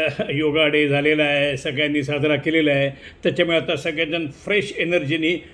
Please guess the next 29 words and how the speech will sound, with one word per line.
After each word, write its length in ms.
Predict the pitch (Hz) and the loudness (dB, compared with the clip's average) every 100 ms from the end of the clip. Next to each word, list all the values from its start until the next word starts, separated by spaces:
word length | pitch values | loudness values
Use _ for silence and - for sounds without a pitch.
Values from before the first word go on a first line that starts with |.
| 175 | -8
राजकारण 680 | 165 165 - - 175 170 151 | -6 -6 -8 -8 -6 -4 -6
करायला 360 | 160 156 156 147 156 | -6 -6 -6 -6 -6
तयार 200 | 143 143 | -4 -2
झालेले 360 | 131 135 135 | -2 0 0
आहेत. 480 | 135 127 131 151 131 | 0 -2 -4 -6 -4
<laughs> 0 | |
आणि 280 | - 143 160 | -2 0 0
आता 440 | 147 170 175 175 - - - - | 0 0 0 -2 -12 -20 -14 -4
राजकारणाला 680 | 143 147 - 170 165 165 | 0 0 0 0 2 0
एक 160 | 160 - | -2 -4
छान 260 | - 165 160 | -4 -2 0
विषय 260 | 143 175 | 0 0
मिळालेला 400 | 165 160 160 156 | 4 2 4 2
आहे, 140 | 127 110 - | 0 -4 -6
तो 80 | 165 | -4
म्हणजे 460 | 160 147 156 180 - - - - - | 0 2 2 2 -4 -20 -20 -20 0
हिंदी 400 | 202 214 160 170 | 2 2 0 0
भाषेची 760 | 156 147 135 151 135 131 170 208 | 2 0 0 0 -2 -2 -6 -2
सक्ती. 460 | 233 220 - 143 - - - _ - - - _ - - - | -4 -4 -10 -18 -18 -20 -20 _ -20 -20 -20 _ -20 -20 -8
म्हणजे 160 | 156 160 | -2 0
आता 200 | 139 160 | 0 -2
काहीतरी 400 | 170 139 165 143 - - 165 | -2 -2 -2 -4 -8 -12 -8
सरकारचा 400 | 135 165 143 160 | -6 -8 -6 -8
असा 200 | 135 185 | -6 -8
विचार 280 | 143 160 | -6 -6
आहे 120 | 165 185 | -4 -4
की 140 | 196 | -6
पहिलीपासून 840 | 202 175 127 180 220 180 - 180 214 | -2 0 0 0 0 -4 -4 -8 -8
सगळ्यांना 760 | 165 131 160 151 127 160 220 | -6 -2 0 -2 -2 -4 -6